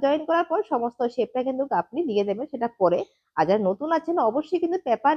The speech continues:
নিচে রেখে তারপর কাটবেন, তাহলে সেখানে আপনাদের সুবিধা হবে। এদিক থেকে দেখুন আমি হাফ ইঞ্চ কিন্তু এক্সট্রা নিয়ে নিচ্ছি, কারণ এখানে সামনে হুক হবে বলে হুক এবং হুকের ঘরের জন্য আমি হাফ ইঞ্চ প্রথম দিকেই এক্সট্রা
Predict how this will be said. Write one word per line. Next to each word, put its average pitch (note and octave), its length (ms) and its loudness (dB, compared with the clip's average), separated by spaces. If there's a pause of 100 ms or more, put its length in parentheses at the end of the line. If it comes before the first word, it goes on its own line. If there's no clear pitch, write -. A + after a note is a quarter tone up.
(100)
নিচে A#3 200 -2 (120)
রেখে F#3 280 -2
তারপর A#3 220 -2 (100)
কাটবেন, G#3 300 -4 (120)
তাহলে C#4 300 0
সেখানে B3 260 -2
আপনাদের C#4 320 -4
সুবিধা F3+ 340 2
হবে। C#3 160 -2 (400)
এদিক D#3+ 260 0
থেকে C#4+ 220 2
দেখুন E4+ 280 0
আমি D4+ 100 -2 (120)
হাফ F3 260 -4
ইঞ্চ C#4 180 -4
কিন্তু D4 160 -4 (160)
এক্সট্রা B3 240 -6 (100)
নিয়ে G3 180 0
নিচ্ছি, C4+ 220 -4 (100)
কারণ G#3 160 -2 (120)
এখানে C#4 220 -4 (100)
সামনে G3+ 260 -4 (100)
হুক A#3 200 0
হবে E4+ 200 2
বলে C#4 160 0 (400)
হুক E4+ 140 6 (100)
এবং F4+ 200 0
হুকের D4 280 -2
ঘরের G#3 240 2
জন্য G#3 140 -4 (140)
আমি E3+ 200 -2
হাফ D3 240 -14
ইঞ্চ D4 140 -8
প্রথম B3 280 -6
দিকেই B3 320 -4
এক্সট্রা - 260 -4